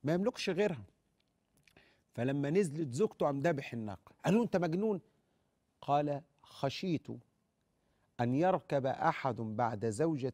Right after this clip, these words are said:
الناقة فيجد دفء زوجتي على الناقة وإني رجل غيور".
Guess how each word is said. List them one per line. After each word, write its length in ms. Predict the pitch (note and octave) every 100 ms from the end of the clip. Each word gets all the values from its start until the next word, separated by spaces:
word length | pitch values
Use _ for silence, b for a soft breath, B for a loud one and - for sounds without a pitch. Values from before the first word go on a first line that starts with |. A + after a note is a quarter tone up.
| A#2+
الناقة 580 | A2 C#3+ E3+ - E3 - _ -
فيجد 720 | A#2+ C3 E3 D#3 C3 B2 A2+
دفء 360 | D#3+ - -
زوجتي 600 | A2 B2 A#2+ C#3+ C#3+ C#3
على 220 | - A2
الناقة 580 | G#2+ A2+ C3 C#3+ - C#3+
وإني 440 | A#2 A#2 C#3 B2 A#2
رجل 540 | B2+ G#2+ A2 G#2 G2+ G#2
غيور". 320 | F#2+ D#2+